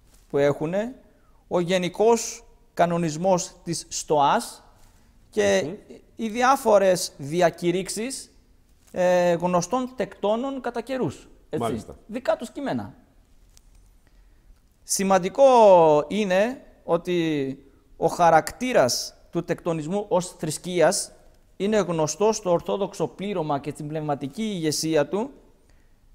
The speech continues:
Speaker 1: διακηρύσσεται αδιάκοπα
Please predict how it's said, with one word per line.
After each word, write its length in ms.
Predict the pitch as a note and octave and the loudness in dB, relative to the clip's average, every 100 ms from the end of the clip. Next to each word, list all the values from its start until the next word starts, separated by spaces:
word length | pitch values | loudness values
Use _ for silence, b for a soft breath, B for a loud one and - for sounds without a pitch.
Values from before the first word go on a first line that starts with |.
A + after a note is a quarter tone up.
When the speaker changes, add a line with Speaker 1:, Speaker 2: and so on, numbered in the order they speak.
| - | -10
Speaker 1:
διακηρύσσεται 1080 | C#3+ F3+ E3+ F#3+ B3 B3+ A3+ G#3 G3 E3 - - | 0 0 0 -4 -4 -4 -2 4 4 4 0 -4
αδιάκοπα 960 | D#3 D3+ F3 F3 E3+ D#3+ F3+ G#3+ - | -2 0 2 4 4 2 4 2 2